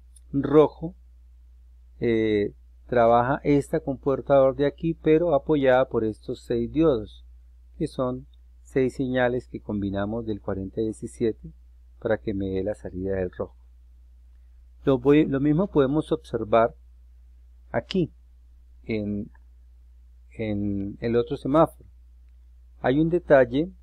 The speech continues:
y es que, eh, este verde lo estamos tomando de aquí, de estas compuertas, de estos diodos. Entonces estos diodos son los que me dan el encendido a este verde. No usamos,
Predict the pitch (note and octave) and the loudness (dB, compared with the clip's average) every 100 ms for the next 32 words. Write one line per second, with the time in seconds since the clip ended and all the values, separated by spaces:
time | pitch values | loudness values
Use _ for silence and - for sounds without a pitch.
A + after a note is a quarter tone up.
0 | - - - - - - - - - - | -20 -20 -20 -20 -20 -20 -20 -20 -20 -14
1 | - C3 - - D#3+ D#3+ E3 - - A#2+ | -2 -2 -2 -2 2 4 2 0 -4 0
2 | A2+ A2 - - C#3 - F#3 E3 D#3 D#3 | 2 0 -4 -2 -4 0 2 4 4 4
3 | E3+ D#3 B2 - A#2 C#3 - B2 A2+ A2 | 2 0 0 -2 -2 -4 -6 -4 -2 -2
4 | A#2+ B2 G2+ - A#2+ B2 A2+ G#2 G2+ G2+ | 0 0 -2 -6 -8 -4 -2 -2 -2 -4
5 | G2+ - A#2+ - A#2+ - E3+ E3+ - - | -6 -14 -18 -12 -10 0 2 2 -4 -20
6 | - - - - - - - - - - | -20 -20 -20 -20 -20 -20 -20 -20 -20 -12
7 | - A2 - C#3 C#3 F#3 B2 F#2+ - - | -2 -2 0 -2 4 4 4 0 -14 -12
8 | A2 G2+ A#2 D3 - D#3+ D3+ D3+ D#3 E3 | -8 -8 -6 -6 -6 -8 -6 -4 -2 -2
9 | - - - - - - - B2+ C3+ - | -6 -18 -20 -20 -20 -18 -6 -4 -6 -6
10 | C3 A2+ G#2 G#2+ A#2 C#3 D3+ - - - | -4 -2 0 2 2 0 -14 -20 -18 -10
11 | A2+ G#2+ - G2+ G2+ A2 A2+ A#2+ B2 - | -8 -8 -8 -10 -6 -2 -2 -2 -6 -6
12 | G#2 G2+ G2+ - C3 E3 E3 G#2+ F#2+ G2 | -4 -4 -6 -4 0 4 2 0 -6 -8
13 | G#2+ - A2+ A2+ A#2+ A#2+ | -8 -4 -4 -4 -8 -12